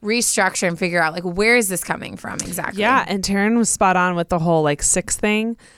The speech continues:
Speaker 2: Um, something you do, and it's a survival technique, is try to find anything dangerous that could harm you.
Speaker 1: Yeah.
Speaker 2: And, like, blow it out of proportion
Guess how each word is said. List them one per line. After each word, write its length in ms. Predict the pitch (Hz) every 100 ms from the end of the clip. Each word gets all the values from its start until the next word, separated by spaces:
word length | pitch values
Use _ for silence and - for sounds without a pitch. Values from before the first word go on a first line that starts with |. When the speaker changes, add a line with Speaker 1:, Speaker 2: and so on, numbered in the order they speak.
| - _
Speaker 2:
Um, 480 | 190 185 175 170 - _ _ _ _ -
something 420 | - 226 208 226
you 120 | 202 180
do, 300 | 175 196 190
and 200 | 190 180
it's 120 | 175
a 60 |
survival 460 | 180 202 180 175 180
technique, 440 | 185 175 170 165 -
is 260 | 175 160
try 260 | - 202 185
to 80 | 170
find 600 | - 170 160 160 160 - - - - -
anything 360 | 190 180 190
dangerous 580 | 170 151 156 156 185 208
that 200 | 143 110
could 140 | - 165
harm 340 | 165 151 160
you. 300 | 165 202 240
Speaker 1:
Yeah. 280 | 196 170 - 165 -
Speaker 2:
And, 440 | 180 170 165 165 -
like, 220 | 175 - - _ _ _ _ 185
blow 380 | 202 196 240
it 100 | 294
out 180 | 269 240
of 60 | 233
proportion 680 | 226 - 190 190 226 233